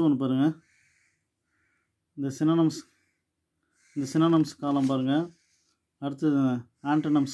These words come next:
காலம் பாருங்க. இது இருக்கு. அடுத்து நெக்ஸ்ட் பாருங்க. ப்ரிஃபிக்ஸ், சஃபிக்ஸ் பாருங்க. இந்த ப்ரிஃபிக்ஸ், சஃபிக்ஸ் இதெல்லாம் இருக்கு. ஓகேவா?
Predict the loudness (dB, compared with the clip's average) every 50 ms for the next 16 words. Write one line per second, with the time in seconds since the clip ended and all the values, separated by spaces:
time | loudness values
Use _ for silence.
0 | -8 -6 -4 -2 -2 0 0 -2 -2 -2 -2 -2 -4 -4 -6 _ _ _ _ _
1 | _ _ _ _ _ _ _ _ _ _ _ _ _ _ _ _ _ _ _ _
2 | _ _ _ _ _ _ _ _ _ _ _ _ -20 -20 _ _ _ _ _ _
3 | -20 -20 -20 -20 _ _ _ _ _ _ _ _ _ _ _ _ _ _ _ _
4 | _ _ _ _ _ -4 -2 2 2 2 2 2 0 0 -2 -2 -2 -4 -6 _
5 | _ _ _ _ _ _ _ _ _ _ _ _ _ _ _ _ _ _ _ _
6 | _ _ _ _ _ _ -10 -10 -6 -2 0 0 0 0 -2 -4 -4 -4 -2 -2
7 | 0 0 0 0 -2 -4 -8 _ _ _ _ _ _ _ _ _ _ _ _ _
8 | _ _ _ _ _ _ _ _ -20 -10 -4 -2 -2 0 0 0 -2 -2 -4 -6
9 | -6 -4 -4 -4 -6 -8 -10 -10 -8 -6 -2 -2 -2 -2 -4 -8 _ _ _ _
10 | _ _ _ _ _ _ _ _ _ _ _ _ _ _ _ _ _ _ _ _
11 | _ -12 -12 -8 -4 -4 -4 -4 -4 -6 -8 -6 -6 -6 -6 -4 -6 -8 -8 -6
12 | -4 -2 -2 -2 -4 -10 _ _ _ _ _ _ _ _ _ -6 -2 -2 0 0
13 | 0 -2 -2 -2 -4 -4 -4 -8 _ _ _ _ _ _ _ _ _ _ _ _
14 | _ _ _ _ _ _ _ _ _ _ _ _ _ -10 -6 -4 -2 -2 -2